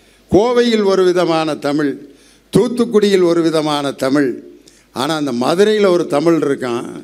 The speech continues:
பிரசன்ட் டென்ஸ், பாஸ்ட் டென்ஸ், ஃபியூச்சர் டென்ஸ், மூணு டென்ஸையும் கலந்து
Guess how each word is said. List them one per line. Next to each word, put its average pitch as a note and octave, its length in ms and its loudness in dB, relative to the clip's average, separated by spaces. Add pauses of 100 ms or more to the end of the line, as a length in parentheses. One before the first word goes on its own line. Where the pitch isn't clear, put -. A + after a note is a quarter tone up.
(560)
பிரசன்ட் D3 220 -2
டென்ஸ், G#3 480 -2
பாஸ்ட் F3+ 480 -2
டென்ஸ், G3+ 240 -4
ஃபியூச்சர் G3 500 -2
டென்ஸ், E3+ 320 -2
மூணு F#3 480 0
டென்ஸையும் G#3 480 -2
கலந்து E3 800 -4